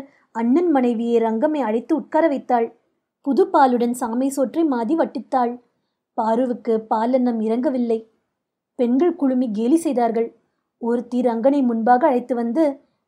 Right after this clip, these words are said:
"எடுத்துக்கொடு ரங்கண்ணா" என்றாள். முகம் சிவக்க பாலும் சோறும் நாவில் பட வைத்த பாரு எழுந்ததும் ரங்கம்மை கைக்கு நீர் வார்த்தாள். பின்னர் கோத்தர் இசை முழக்கினார்.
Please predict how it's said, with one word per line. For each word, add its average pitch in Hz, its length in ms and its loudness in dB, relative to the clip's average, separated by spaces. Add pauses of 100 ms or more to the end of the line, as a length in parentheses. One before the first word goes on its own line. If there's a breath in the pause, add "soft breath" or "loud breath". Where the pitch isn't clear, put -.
(120)
"எடுத்துக்கொடு 392 440 2
ரங்கண்ணா" 311 420 2 (500)
என்றாள். 226 440 -2 (680)
முகம் 240 280 2
சிவக்க 277 420 -2
பாலும் 233 500 0
சோறும் 277 420 0
நாவில் 247 400 -2
பட 240 200 0
வைத்த 233 320 -4
பாரு 240 320 -2
எழுந்ததும் 240 500 0 (320 soft breath)
ரங்கம்மை 247 480 -2
கைக்கு 226 360 -4
நீர் 240 240 -2
வார்த்தாள். 226 460 -2 (760)
பின்னர் 254 340 0
கோத்தர் 254 460 0
இசை 262 240 -2
முழக்கினார். 262 560 -2